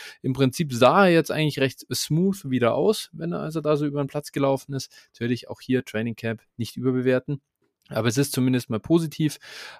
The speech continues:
Neben dem muss man sagen, wenn er fit war, hat man bei ihm einfach noch keinen Decline gesehen, so vom Alter her,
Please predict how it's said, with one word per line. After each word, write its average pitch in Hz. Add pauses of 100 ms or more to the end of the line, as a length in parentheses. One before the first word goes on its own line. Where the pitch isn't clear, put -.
(280)
Neben 135
dem 151
muss 135
man 147
sagen, 127
wenn 127
er 131
fit -
war, 160
hat 151
man 131
bei 127
ihm 143
einfach 131
noch 127
keinen 127
Decline 135
gesehen, 165
so 139
vom 135
Alter 165
her, 170